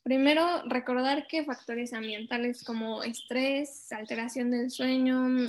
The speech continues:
alcohol y drogas pueden detonar episodios en personas vulnerables. Así que evitar encontrarse en una situación de esta sería recomendable.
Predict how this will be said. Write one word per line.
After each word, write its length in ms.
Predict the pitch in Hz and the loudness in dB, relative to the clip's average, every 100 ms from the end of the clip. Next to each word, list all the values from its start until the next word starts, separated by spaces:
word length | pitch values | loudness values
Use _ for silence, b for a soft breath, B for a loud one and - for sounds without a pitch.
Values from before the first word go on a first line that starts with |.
| - | 0
alcohol 540 | 233 226 226 240 254 | 0 0 0 0 4
y 120 | 247 | 2
drogas 580 | 220 233 233 233 254 - - | 2 0 0 0 0 -4 -4
pueden 340 | 262 277 269 | -2 2 2
detonar 400 | 247 233 220 233 | 2 0 0 2
episodios 580 | 233 233 - 226 240 262 | 0 -2 -6 -2 -2 -2
en 120 | 226 | -6
personas 480 | - - 220 220 262 | -10 -10 -10 -8 -8
vulnerables. 720 | 226 226 247 269 247 247 - B B B B B | -6 -2 2 2 2 -2 -6 B B B B B
Así 220 | 269 277 | 0 2
que 160 | 320 302 | 4 4
evitar 280 | 247 254 | 4 2
encontrarse 600 | 269 269 247 254 233 233 | 2 2 0 -2 -2 -2
en 100 | 247 | 0
una 140 | 240 240 | 0 0
situación 500 | 240 226 233 233 233 | -4 -10 -6 -2 0
de 100 | 226 | 0
esta 240 | 233 277 | 0 -4
sería 300 | 277 262 269 | -4 -4 -4
recomendable. 760 | 285 262 226 220 220 - - | -4 -6 -4 -4 -4 -6 -8